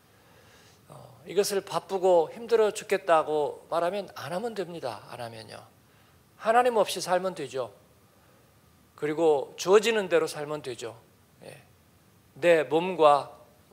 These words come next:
머리와 그리고 내 마음의 중심이 그냥 이끄는 대로 할 수 있는 만큼만 하고 살면 되죠. 그러면 열로 따지면 아마도 다섯, 여섯은 놓칠 것이고,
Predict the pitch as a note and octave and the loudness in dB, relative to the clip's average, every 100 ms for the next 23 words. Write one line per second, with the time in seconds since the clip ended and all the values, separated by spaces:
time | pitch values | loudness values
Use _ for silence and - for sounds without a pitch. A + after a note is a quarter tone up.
0 | - B2+ D3 D#3 D3+ C#3 C3+ - - _ | -14 0 2 2 2 0 -2 -8 -20 _
1 | _ _ _ - E3+ F3+ D#3 G3 F3 F3+ | _ _ _ -12 -4 -4 0 2 6 4
2 | F#3 F3+ - F#3 G3 G#3+ G3+ G3 G3 G#3 | 4 -2 -4 -8 -6 -6 -6 -6 -8 -10
3 | F#3+ F#3 - A#3+ A3+ F#3 D#3 D#3+ C#3+ - | -10 -12 -6 -4 -4 -2 0 0 -4 -12
4 | _ _ _ _ _ _ _ _ _ - | _ _ _ _ _ _ _ _ _ -10
5 | A#3+ C#4+ C4 A#3 F3+ D3+ - D3 C#3+ B2+ | -6 -6 -4 -4 -2 -4 -6 -8 -6 -6
6 | B2 _ - E3 E3+ D3+ C#3+ C#3 A#2+ G#2+ | -12 _ -10 -6 -6 -8 -10 -10 -12 -14
7 | A#2 _ _ _ _ _ _ _ _ _ | -18 _ _ _ _ _ _ _ _ _
8 | - D3+ D#3 D3 C#3+ F#3 A3+ A3 F#3 F3+ | -6 -2 -2 2 6 6 4 0 2 2
9 | F3 F3 E3+ D#3 - _ _ _ _ _ | 0 -6 -6 -8 -20 _ _ _ _ _
10 | _ - D3 D3+ C3 A#2 - _ _ _ | _ -6 0 0 -2 -12 -12 _ _ _
11 | _ _ - D#3+ F#3+ G3 C#3 C#3 F3 D3 | _ _ -16 -10 -6 -6 -4 -4 -4 -10
12 | D3+ C3+ B2+ - - B2 - A2 | -8 -6 -6 -6 -8 -10 -10 -12